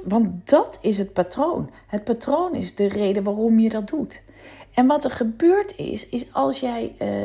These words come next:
de chips vervangt door worteltjes en komkommers, dan geef je nog steeds toe aan diezelfde eetdrang.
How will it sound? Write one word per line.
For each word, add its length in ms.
de 100
chips 400
vervangt 460
door 120
worteltjes 460
en 160
komkommers, 840
dan 140
geef 420
je 80
nog 180
steeds 640
toe 380
aan 220
diezelfde 640
eetdrang. 520